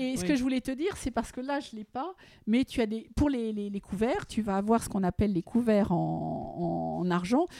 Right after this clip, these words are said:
Speaker 1: Tu vas avoir le poinçon qui va être le poinçon losangique, d'accord, où tu vas avoir aussi le symbole de l'orfèvre avec ses initiales. Et, euh, si on prend, alors là, c'est très intéressant parce que finalement, tu t'aperçois que le monde, euh, euh, a des hasards, euh, qui sont surprenants.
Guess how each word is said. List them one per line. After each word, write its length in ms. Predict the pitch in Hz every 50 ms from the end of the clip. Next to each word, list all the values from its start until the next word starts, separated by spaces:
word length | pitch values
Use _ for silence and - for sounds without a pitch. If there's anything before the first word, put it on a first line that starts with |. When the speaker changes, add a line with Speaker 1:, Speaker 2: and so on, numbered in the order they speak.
| - - - -
Speaker 1:
Tu 100 | - 208
vas 80 | 220
avoir 180 | 214 214 226 220
le 80 | 214 208
poinçon 460 | - - 254 254 247 - - 254 247
qui 140 | - - 202
va 80 | 202
être 120 | 190 - -
le 60 | 196
poinçon 380 | - - 226 214 - - 214
losangique, 500 | 196 202 202 196 196 190 185 - 285 - - _ _ -
d'accord, 320 | 180 - 233 247 269 285 -
où 100 | 214 202
tu 120 | - 233
vas 120 | 208 214 208
avoir 240 | 202 202 214 202
aussi 240 | 208 208 - - 240
le 80 | 202 185
symbole 400 | - - 208 196 196 196 196 185
de 60 | 170
l'orfèvre 520 | 165 160 160 - - - 262 349 415 359 - - _ _ -
avec 280 | 180 175 185 196 190
ses 280 | - - 208 190 180 196
initiales. 580 | 190 180 170 - - - 226 233 277 381 359 - -
Et, 340 | - 190 190 190 185 180 175
euh, 220 | 170 170 165 170 - _ _ _ _
si 220 | - - - 220 226
on 100 | 226 214
prend, 360 | - - - 240 233 220 190
alors 240 | 185 180 175 185 202
là, 140 | 214 208
c'est 200 | 202 - 202 196
très 180 | - - 202 202
intéressant 480 | 190 185 208 202 214 220 - - 285 247
parce 220 | 196 202 - -
que 100 | - 220 214 - - - -
finalement, 440 | - - 233 220 226 226 240 262 262
tu 120 | - - -
t'aperçois 420 | 226 220 - 220 214 - - 240 240
que 100 | - 226
le 60 | 220
monde, 400 | 214 233 240 247 247 240 220 202
euh, 320 | 196 190 190 185 185 185 185 _ _ - 202 190 _ -
euh, 240 | 202 202 202 202 202 208
a 100 | 202 196
des 220 | 185 214 214 214
hasards, 480 | 208 214 202 208 233 226 226 220 220 214
euh, 400 | 190 196 196 190 190 180 185 185
qui 180 | 180 - - 202
sont 140 | - 220 208
surprenants. 580 | - - 202 - - - 202 208 233 269 339